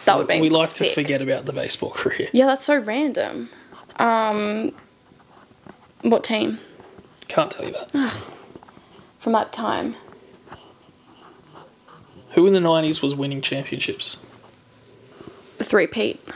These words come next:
Speaker 2: Mm-hmm.
Speaker 1: One of them?
Speaker 2: Yep. Which of them left to play baseball?
Speaker 1: Let's go Rodman.
Speaker 2: No.
Speaker 1: Pippen.
Speaker 2: Michael Jordan.
Speaker 1: Really?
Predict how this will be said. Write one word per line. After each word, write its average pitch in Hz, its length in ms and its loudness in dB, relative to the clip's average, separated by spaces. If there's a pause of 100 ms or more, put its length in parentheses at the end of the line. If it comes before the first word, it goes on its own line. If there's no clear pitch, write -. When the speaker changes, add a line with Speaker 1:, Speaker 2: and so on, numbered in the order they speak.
(960)
Speaker 2:
Mm-hmm. - 220 -2 (640)
Speaker 1:
One 240 100 8
of 233 100 2
them? 226 140 4 (400)
Speaker 2:
Yep. - 160 -8 (880)
Which - 200 0
of 160 60 6
them 151 200 4
left 135 220 0
to - 80 -4
play 127 180 0
baseball? - 540 -2 (960)
Speaker 1:
Let's 269 180 0
go 381 460 6
Rodman. 202 420 2 (360)
Speaker 2:
No. 175 320 0 (280)
Speaker 1:
Pippen. - 340 0 (360)
Speaker 2:
Michael 151 260 4
Jordan. 151 320 2
Speaker 1:
Really? 427 760 4